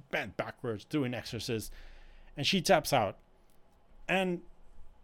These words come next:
it was just, like, both the saddest and proudest things that I've <laughs> seen in, in Choco Pro in a while. Like, honestly, I, I don't think I've felt this good for a match since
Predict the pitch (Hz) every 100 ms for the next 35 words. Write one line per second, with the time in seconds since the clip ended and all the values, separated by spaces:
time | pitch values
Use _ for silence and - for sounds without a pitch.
0 | - - - - 180 185 190 226 208 220
1 | 190 - - - - - - - 208 180
2 | 151 175 - 170 170 175 - 139 - 139
3 | 147 143 - 156 151 131 - 151 139 -
4 | - 170 156 185 151 170 151 175 156 147
5 | 175 156 135 117 127 131 - - - -
6 | - 170 156 170 196 208 165 - - 147
7 | - 175 170 147 - 147 147 - - -
8 | - - - 127 139 139 139 143 - 135
9 | 123 127 127 - - 143 135 127 117 -